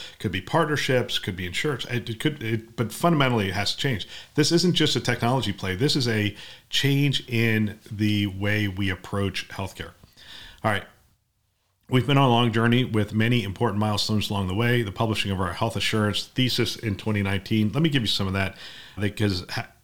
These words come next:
hatco has three areas of focus. Number one, to work with our health system partners to help them develop and execute their transformation journey. All right, so they want to work with these partners, and they have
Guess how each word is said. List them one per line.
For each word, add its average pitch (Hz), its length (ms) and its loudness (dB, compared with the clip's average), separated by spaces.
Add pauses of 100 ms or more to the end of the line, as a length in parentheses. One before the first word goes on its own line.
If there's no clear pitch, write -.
hatco 127 500 2
has 104 520 0
three 127 260 0
areas 117 200 4
of 92 80 -4
focus. 98 380 0
Number 113 160 2
one, 113 280 4
to 113 140 2
work 123 360 2
with 110 240 0
our 101 180 0
health 127 220 0
system - 260 -2
partners 95 500 -4 (360)
to 107 100 -2
help 120 220 2
them 110 160 4
develop 104 440 2
and 98 120 -6
execute 101 580 -4
their 98 280 0
transformation 104 840 -2
journey. 87 340 -4 (760)
All 87 80 -14
right, 98 180 -4
so 104 120 0
they 120 180 2
want 123 220 2
to 110 80 4
work 113 320 2
with 104 100 -8
these 98 160 -2
partners, 90 400 -4
and 98 100 -6
they 98 100 0
have 95 260 -4